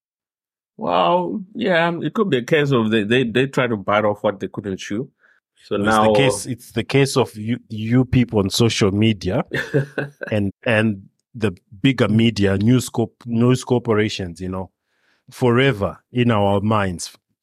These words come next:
Speaker 2: Man United lives rent free. If Man United win five games like this,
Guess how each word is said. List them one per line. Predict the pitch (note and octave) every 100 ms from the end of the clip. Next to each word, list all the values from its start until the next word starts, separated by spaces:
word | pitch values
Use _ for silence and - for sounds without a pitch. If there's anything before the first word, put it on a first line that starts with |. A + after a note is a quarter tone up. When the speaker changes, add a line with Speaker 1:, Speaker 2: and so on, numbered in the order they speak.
| _ -
Speaker 2:
Man | B2 D3+ C#3
United | B2 A#2+ C3+ A#2+ A2
lives | B2 A2+ F#2+
rent | F#2 A2+ -
free. | - A2 F#2+
If | B2+ -
Man | C3 E3+
United | D#3 C3+ C#3 A#2+
win | B2 C3
five | - C3+ A2
games | G2 A2+ A2 F#2+
like | F2 -
this, | F#2 -